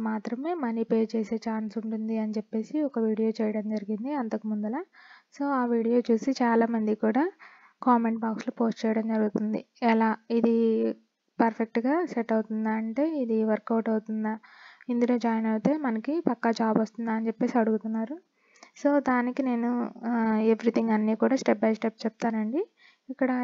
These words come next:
ఏం logics ఉంటాయి, ఏ విధంగా వస్తుంది job అసలు, అసలు వచ్చే chance ఉందా లేదా, everything అంతా కూడా చెప్తాను. ఈ video ending వరకు చూసినట్లయితే మాత్రమే మీకు అర్థమవుతుంది. So, ఏమైనా డౌట్స్ ఉన్నా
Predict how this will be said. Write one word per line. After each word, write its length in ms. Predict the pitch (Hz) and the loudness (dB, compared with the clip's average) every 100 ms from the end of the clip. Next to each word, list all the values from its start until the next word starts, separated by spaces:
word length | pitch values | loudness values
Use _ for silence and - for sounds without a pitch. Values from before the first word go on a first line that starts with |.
| 247 | -2
ఏం 280 | 233 226 226 | -2 -2 0
logics 460 | 226 220 214 220 226 | 2 2 2 0 0
ఉంటాయి, 420 | 220 220 220 214 214 - | -2 0 0 2 0 0
ఏ 100 | 233 | 0
విధంగా 420 | 226 220 226 220 226 | 4 4 2 2 0
వస్తుంది 360 | 214 - 220 | -2 -4 -6
job 320 | 220 220 214 214 | -2 -2 0 -2
అసలు, 360 | 208 - 220 220 226 _ - _ _ _ - | -4 -2 -2 -2 -6 _ -20 _ _ _ -8
అసలు 320 | 233 - 233 | -2 2 2
వచ్చే 200 | 233 233 | 2 2
chance 340 | 226 226 226 214 | 2 2 2 -2
ఉందా 180 | 226 226 | 0 2
లేదా, 300 | 220 220 226 | 2 0 0
everything 460 | 226 214 226 233 226 | 0 2 2 2 0
అంతా 220 | 220 226 | 0 0
కూడా 180 | 226 220 | 0 -2
చెప్తాను. 420 | 220 - 220 269 | -2 2 0 2
ఈ 100 | 320 | 4
video 320 | 240 233 233 233 233 | 6 6 4 2 -2
ending 300 | 226 226 226 | -2 -2 0
వరకు 260 | 220 214 | 0 0
చూసినట్లయితే 640 | 226 226 - 226 220 220 220 | 0 -2 -2 -2 0 -2 -2
మాత్రమే 420 | 220 208 233 302 | -2 -4 -6 -2
మీకు 240 | 311 226 | -2 -2
అర్థమవుతుంది. 640 | 220 202 220 214 233 302 480 _ - - - - | -4 -4 -4 -6 -4 -4 -4 _ -20 -20 -20 -2
So, 100 | 254 233 226 233 226 | 0 0 0 -4 -4
ఏమైనా 400 | 240 254 247 254 | -4 -2 -2 -2
డౌట్స్ 340 | 233 233 - | -2 -2 -4
ఉన్నా 200 | 240 240 | -6 -4